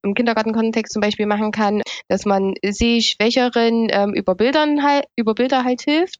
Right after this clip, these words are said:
dass man das halt in einem Spielkontext einfach macht. Also wirklich quasi durch ein Spiel nochmal eine, äh, direkte Hilfsmethodik findet, die aber Spaß macht gleichzeitig und nicht nur so,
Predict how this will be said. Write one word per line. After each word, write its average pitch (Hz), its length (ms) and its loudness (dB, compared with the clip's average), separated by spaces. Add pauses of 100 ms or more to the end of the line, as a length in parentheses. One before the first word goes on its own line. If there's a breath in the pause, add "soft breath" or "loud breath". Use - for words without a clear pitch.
dass 214 160 -2
man 208 140 0
das 240 240 0
halt 220 160 0
in - 240 0
einem 214 120 2
Spielkontext 208 680 -2
einfach 175 320 -6
macht. 180 280 -6
Also 190 220 -4
wirklich 214 500 -2
quasi 202 480 0
durch 262 280 0
ein 214 180 2
Spiel 262 380 0
nochmal 233 340 2
eine, 220 500 0
äh, - 360 -4 (100)
direkte 233 320 -2
Hilfsmethodik 220 880 -2
findet, 277 480 2
die 247 160 2
aber 240 240 2
Spaß 226 320 0
macht 175 200 -4
gleichzeitig 185 520 -2
und 196 80 0
nicht 208 180 -2
nur 202 160 0
so, 196 320 0